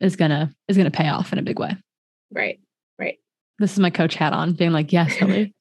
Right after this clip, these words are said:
Speaker 2: <laughs>
Speaker 1: Yes."
Speaker 2: I love it. I
Speaker 1: You
Speaker 2: love
Speaker 1: did
Speaker 2: it.
Speaker 1: good, Hill. Okay.
Speaker 2: Thanks.
Speaker 1: So you guys climb and descend Souther Peak, known locally as Suffer Peak. And I totally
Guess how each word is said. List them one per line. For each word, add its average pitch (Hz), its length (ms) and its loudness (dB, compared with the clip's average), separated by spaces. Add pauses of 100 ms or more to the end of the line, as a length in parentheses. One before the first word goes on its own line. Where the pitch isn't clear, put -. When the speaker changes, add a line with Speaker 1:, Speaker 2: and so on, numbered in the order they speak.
Speaker 2:
<laughs> - 180 -16
Speaker 1:
Yes." 214 520 0
Speaker 2:
I - 60 -2
love 269 220 2
it. 214 180 2
I 214 60 2
Speaker 1:
You 440 60 4
Speaker 2:
love 466 120 4
Speaker 1:
did 294 260 2
Speaker 2:
it. - 80 -8
Speaker 1:
good, 196 140 4
Hill. 185 300 4 (360)
Okay. 254 160 4
Speaker 2:
Thanks. 185 200 2
Speaker 1:
So 208 340 2 (360)
you 214 160 6
guys 202 600 4 (180)
climb 220 420 2
and 226 100 2
descend 175 680 0 (140)
Souther 180 400 0
Peak, 160 460 0 (160)
known 185 420 4
locally 165 400 2
as 156 180 -2
Suffer 160 400 0
Peak. 160 380 -2
And 170 100 -2
I 185 140 -4
totally 185 220 0